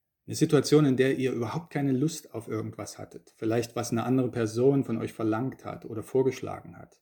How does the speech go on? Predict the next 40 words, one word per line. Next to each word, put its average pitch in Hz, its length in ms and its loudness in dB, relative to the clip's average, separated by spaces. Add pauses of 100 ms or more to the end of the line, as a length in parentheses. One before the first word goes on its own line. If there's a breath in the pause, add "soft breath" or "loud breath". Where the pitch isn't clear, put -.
(140)
wo 110 100 -10
es - 260 -8
eine 127 120 -8
Ablehnung 104 500 -2
wirklich - 320 -12
gab, - 360 -14
einen 113 160 -12
Gegenwillen. 113 580 -4 (1300)
Ein 131 100 -14
Gegenwillen 127 560 4
gegen 107 220 0
einen 101 100 -8
Vorschlag, 120 720 2
eine 104 100 -6
Idee 127 600 4
oder 110 240 -4
auch 113 160 -6
eine 107 100 -6
Entscheidung 123 580 0
im 107 140 -12
Team. 120 440 -12 (1900)
Oder 143 180 -6
eine 160 160 2
Situation, 139 560 4
in 117 100 4
der 113 160 6
ihr 110 120 2
euch 110 180 -4
überfordert, 113 560 -2
überlastet 107 640 -4
oder 110 160 -8
gestresst - 480 -10
gefühlt - 400 -14
habt. 117 160 -12
Eine 202 80 -6
kleine 165 420 4
Sache, 113 320 -2
die 104 340 -4
vielleicht 104 400 -8
gerade 95 400 -12